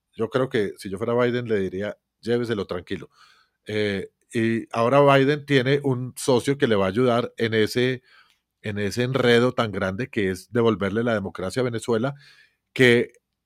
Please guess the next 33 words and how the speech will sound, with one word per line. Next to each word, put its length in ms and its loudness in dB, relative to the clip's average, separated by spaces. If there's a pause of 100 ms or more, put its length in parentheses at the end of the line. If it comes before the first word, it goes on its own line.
(100)
ahí 240 4
tiene 340 2
que 80 4
haber 220 6
un 100 0
proceso 460 -2
de, 240 2
de 320 -4
claridad 500 0
de 140 -6
las 160 -4
expectativas. 800 -6 (840)
Este 640 -6
fin 180 -2
de 100 0
semana 580 -2 (260)
vienen, 520 -4 (340)
están 320 -4
en, 140 -10 (260)
en 100 -10
Bogotá 400 -4
unos 260 -2
representantes 800 -6
de 200 -2
la 200 -6
oposición, 720 -4 (300)
van 100 -8
a 40 -10
tener 260 -4
reuniones 420 -4
con 200 -8
Petro, 520 0 (260)
eh, 360 -4